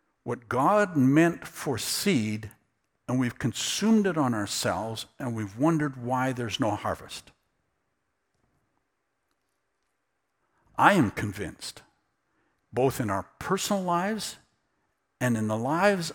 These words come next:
of our church, God would supply us with a lot more seed if he knew we knew what to do with it.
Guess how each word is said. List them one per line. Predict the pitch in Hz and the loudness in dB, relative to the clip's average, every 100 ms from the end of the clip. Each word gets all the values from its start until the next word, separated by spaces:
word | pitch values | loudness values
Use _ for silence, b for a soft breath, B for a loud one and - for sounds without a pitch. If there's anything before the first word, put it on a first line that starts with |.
| - | -4
of | 120 | -2
our | 117 - - | -4 -8 -6
church, | - 190 95 - - - _ _ _ _ _ _ _ _ _ _ _ _ _ _ _ _ _ _ _ _ _ _ | 0 2 0 -4 -14 -14 _ _ _ _ _ _ _ _ _ _ _ _ _ _ _ _ _ _ _ _ _ _
God | - 135 | -4 -2
would | 139 123 | -2 -4
supply | 143 - 127 135 | -6 -4 -2 -2
us | - | -2
with | 127 | -6
a | 107 | -6
lot | 107 - - | -4 -4 -2
more | 190 | -2
seed | 185 - 196 107 95 - _ _ _ _ _ _ _ | -2 0 -2 -2 -6 -16 _ _ _ _ _ _ _
if | 120 - | -14 -10
he | 107 | -6
knew | 101 127 147 135 143 131 - | -2 0 2 2 2 -2 -12
we | 107 123 202 | -4 0 2
knew | 113 95 92 92 - _ _ _ _ | 2 -2 -4 -8 -12 _ _ _ _
what | 107 - | -8 -6
to | 120 | -6
do | 113 | -4
with | 104 | -6
it. | - | -8